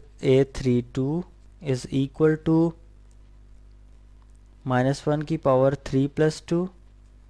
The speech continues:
और साथ में डिटर्मिनेंट में जो वैल्यूज आएंगी,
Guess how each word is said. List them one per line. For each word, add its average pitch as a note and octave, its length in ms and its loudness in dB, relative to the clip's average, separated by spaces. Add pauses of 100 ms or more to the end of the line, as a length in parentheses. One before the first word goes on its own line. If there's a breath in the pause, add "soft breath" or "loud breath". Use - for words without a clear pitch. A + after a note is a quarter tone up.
(220)
और C3 80 -6
साथ A#2+ 260 0 (120)
में B2+ 140 -2
डिटर्मिनेंट C3+ 600 -4
में D3+ 220 -4
जो C3 140 -4
वैल्यूज B2 360 -2
आएंगी, A2+ 420 -6